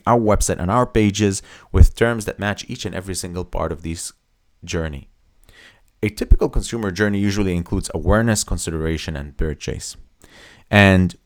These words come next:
we should optimize each section of our website to match these different parts, or else we're not really fully aligned with the consumers and what they want. Well, how does that look in practice?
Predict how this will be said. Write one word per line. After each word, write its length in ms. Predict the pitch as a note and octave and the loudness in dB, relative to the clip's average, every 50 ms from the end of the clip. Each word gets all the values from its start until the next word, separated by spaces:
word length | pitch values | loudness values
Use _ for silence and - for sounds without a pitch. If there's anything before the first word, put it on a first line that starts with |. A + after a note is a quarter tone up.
| _ _ _ | _ _ _
we 160 | - F#2+ F#2 | -2 0 0
should 440 | E2+ - - - F3 G#3 A3+ G#3+ F3+ - | 0 -2 -2 4 8 8 8 8 8 4
optimize 600 | - - - - G2 F2 E2+ E2+ F2 F2 - - - | 0 0 0 2 0 2 2 2 0 0 -2 -4 -6
each 160 | A#2+ A2+ - | -6 -4 -4
section 420 | - - A#2+ G#2+ - - A2 F#2+ | -2 -2 -2 -4 -4 -4 -4 -4
of 100 | F2 - | -2 -2
our 100 | - E2 | -2 -2
website 640 | E2 E2 C#3+ G#3 - - - - E2+ E2 - - - | 2 4 4 4 4 2 0 -2 -2 -4 -6 -6 -4
to 100 | - G#2+ | 0 0
match 480 | G2+ F#2 G#2+ B2+ C#3 C#3 - - - - _ - | 2 2 4 4 4 2 0 -2 -6 -10 _ -12
these 400 | - F#2 G2 F#2+ F#2 F#2 - - | -8 -4 -2 -2 -2 -2 -4 -6
different 540 | - E2+ E2 - - - F2+ D#2+ D#2 - - | -6 -6 -6 -6 -6 -6 -8 -8 -8 -6 -6
parts, 420 | - F#2 F2+ - - - - - - _ _ _ - | -6 -6 -6 -6 -8 -10 -10 -12 -14 _ _ _ -4
or 120 | A#2+ - | -2 -2
else 200 | - D#4 - - | -2 -2 -4 -4
we're 80 | A#3 A3 | -4 -4
not 180 | A3+ A3+ - | -2 -4 -4
really 220 | G3 A3 G#3+ F#3+ F3 | -2 -2 -2 -2 -2
fully 560 | - - - - - F3 F3+ F3+ F3 E3 D#3+ - | -2 -4 -10 -10 -4 0 0 2 2 0 0 0
aligned 680 | - B2+ B2 B2 A#2+ A#2+ B2 B2+ B2+ B2 B2 A2+ A#2+ A2 - | 2 2 2 2 2 2 2 2 2 0 -2 0 2 2 2
with 340 | - A2 A2 A2+ A2 G#2 A2+ | 2 2 2 2 2 2 0
the 80 | - G#2 | -2 -2
consumers 840 | - - G#2+ G2 - - D3 E3+ F3 C3+ G2 E2 - - - - - _ | -2 -2 -4 -4 -4 -4 -2 -2 0 0 0 -2 -2 -6 -12 -16 -14 _
and 160 | - G2 F#2+ F#2 | -6 -4 -2 -2
what 180 | F2+ E2+ - | -2 -4 -4
they 80 | - E2 | -6 -6
want. 380 | E2+ G2+ B2 A#2 - - - - - - _ _ _ _ _ - - - - - - - - - - - - | -4 -4 -4 -4 -6 -8 -12 -20 -20 -20 _ _ _ _ _ -20 -20 -20 -20 -20 -20 -20 -20 -20 -18 2 6
Well, 160 | C3+ C#3 B2 | 8 8 8
how 240 | - - - C#3+ D3+ | 6 2 -2 0 2
does 200 | D#3 D3 A#2+ G#2+ | 2 0 2 4
that 200 | G#2+ G2+ G2 - | 4 4 2 2
look 260 | F#2 F2+ F2+ F2 - - | 0 0 0 -2 -4 -6
in 160 | F#2 E2+ E2+ | -8 -8 -6
practice? 580 | - - - - - - - - - - - | -6 -6 -6 -8 -10 -12 -12 -10 -12 -12 -12